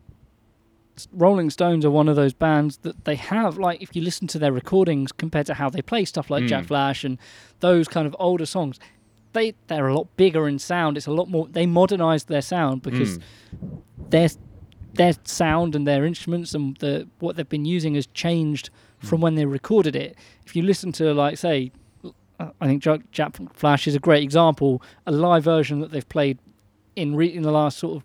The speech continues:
Speaker 1: fifteen to twenty years compared to the recording, the recording is so much flatter and so
Speaker 2: Yeah.
Speaker 1: has so much more space in, may-, some would say a better way, some would say not as good, because everyone's allowed to,
Speaker 2: Mm.
Speaker 1: to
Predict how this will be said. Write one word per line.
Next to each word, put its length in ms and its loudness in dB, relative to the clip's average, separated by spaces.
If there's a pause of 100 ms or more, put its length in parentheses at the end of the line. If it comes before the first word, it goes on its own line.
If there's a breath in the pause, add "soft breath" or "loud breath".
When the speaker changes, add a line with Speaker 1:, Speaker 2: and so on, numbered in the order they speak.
(100)
Speaker 1:
fifteen 440 -4
to 100 -14
twenty 220 -2
years 460 -4 (520 soft breath)
compared 300 0
to 80 -4
the 80 -2
recording, 560 4 (200 soft breath)
the 80 -10
recording 440 0
is 100 -2
so 920 10
much 300 4
flatter 440 2
and 120 0
so 320 6 (180 loud breath)
Speaker 2:
Yeah. 220 -4
Speaker 1:
has 120 -6
so 140 -2
much 180 -4
more 400 -2 (400)
space 640 -2 (680 soft breath)
in, 480 0 (160)
may-, 280 0
some 260 2
would 120 2
say 180 2
a 60 0
better 280 -4
way, 160 2
some 180 -6
would 100 -6
say 120 -6
not 180 -2
as 80 -8
good, 220 -4
because 260 -6
everyone's 300 -4
allowed 360 4 (340)
to, 80 4 (140)
Speaker 2:
Mm. 120 -20
Speaker 1:
to 180 -2